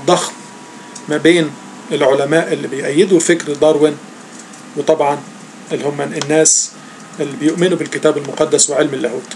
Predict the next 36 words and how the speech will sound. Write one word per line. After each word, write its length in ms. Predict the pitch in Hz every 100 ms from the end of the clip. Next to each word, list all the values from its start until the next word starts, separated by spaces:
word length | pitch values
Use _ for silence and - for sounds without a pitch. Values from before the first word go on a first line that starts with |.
| - - -
وللأسف 680 | 165 160 202 208 185 - -
في 60 | 165
الفترة 380 | 151 202 202 151
دي 140 | 165
كان 180 | 165 139
علم 240 | 156 165
اللاهوت 420 | 139 131 170 170 - - - - - -
ما 60 |
عندوش 300 | 156 151 226
أدلة 320 | 196 185 175 156
علمية، 400 | 147 147 151 - - - - - -
فكان 300 | - 160 170
في 160 | 170 226
مشكلة 560 | 196 160 - 196 170 151 - - - 170
مناقشة 460 | 160 190 - - 165
الناس 320 | 151 156 156
في 60 | -
الفترة 380 | 127 139 135 131
دي، 120 | 127 - 156
وعشان 240 | 139 147
كده 220 | - 165
في 120 | -
الفترة 320 | - 190 208 151
دي 180 | 156
بدأ 240 | 156 160 151
يظهر 380 | 151 160 139 139
الإلحاد 460 | 135 - 156 151 - - - - - - - - - 127
بمعدل 560 | 131 131 151 131 147 131 -
عالي 300 | 131 131 131
قوي، 120 | 123 104 - - - - - - - 170
وبقي 260 | 160 185
معظم 460 | 165 226 202 185 170
الملحدين 540 | 160 170 - 180 220
هم 200 | 180 175
دايمًا 280 | 160 185 165
العلماء 560 | 147 139 135 139 143